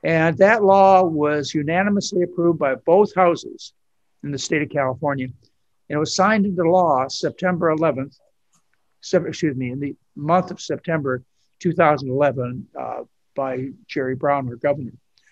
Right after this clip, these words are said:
So it's a law in the state of California. Unfortunately, uh, the physicians involved fought back and they found a way to get around it. You know, I'm just tired of fighting it, Nick. I, I have, uh,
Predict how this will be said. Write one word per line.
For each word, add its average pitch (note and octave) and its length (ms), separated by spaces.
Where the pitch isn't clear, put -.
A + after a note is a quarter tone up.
So G3 120
it's G3 140
a F#3 40
law A3+ 220
in D#3+ 80
the C#3+ 60
state D3 200
of C#3 100
California. C3+ 500
Unfortunately, E3 960
uh, C#3 520
the F3 140
physicians E3 800
involved D#3 640
fought E3+ 280
back C3 340
and C3 80
they B2+ 80
found C3 240
a B2+ 40
way A#2+ 160
to A#2 80
get A2+ 140
around A2 340
it. A2+ 100
You D#3 140
know, E3 60
I'm E3+ 160
just - 240
tired C#3 220
of - 100
fighting C3 320
it, B2+ 80
Nick. D#3 180
I, - 100
I G#3+ 160
have, F3 260
uh, C3 260